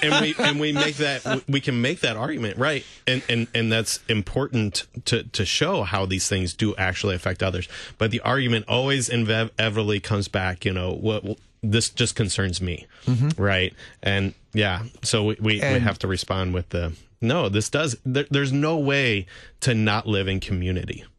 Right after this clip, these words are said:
Speaker 1: God created us in community. Eve was created from the rib of Adam, right? Humanity is by its very nature a communal thing.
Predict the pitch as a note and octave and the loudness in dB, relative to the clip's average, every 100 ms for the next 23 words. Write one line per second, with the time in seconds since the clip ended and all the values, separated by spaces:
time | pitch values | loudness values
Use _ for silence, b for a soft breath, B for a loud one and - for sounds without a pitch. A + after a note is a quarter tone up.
0 | _ _ _ _ C3+ C3 C3 - C3+ A2+ | _ _ _ _ 0 0 0 0 2 4
1 | A2+ F#3 F3 G#2 F2+ - F#2+ - F#2 F2 | 4 2 2 -2 -2 -2 -2 -2 -2 -2
2 | E2+ - - - b b b b _ B2+ | -4 -8 -12 -16 b b b b _ 2
3 | C3 B2+ - B2 A#2 C3 B2+ A#2 A#2+ A#2+ | 2 0 0 0 2 2 0 0 -2 0
4 | A2 G2 C3 C3 C3 D3 C#3 F2 E2 G2+ | 0 0 0 0 0 0 0 -2 -2 0
5 | A#2 - B - C3 A#2 B2 C#3+ C#3+ B2 | -2 -4 B -4 0 2 2 2 2 2
6 | A#2+ B2 B2 G2+ G#2+ G#2 F#2 - C3 C#3+ | 2 0 0 0 0 0 -2 -2 0 2
7 | B2+ A2+ A2 G#2+ - F2+ F2 - _ _ | 2 2 2 0 -2 -2 -4 -8 _ _
8 | _ _ - G2+ - G#2 A#2 A#2+ G#2+ - | _ _ -4 -2 2 4 4 4 0 0
9 | G#2 E2+ | -2 -2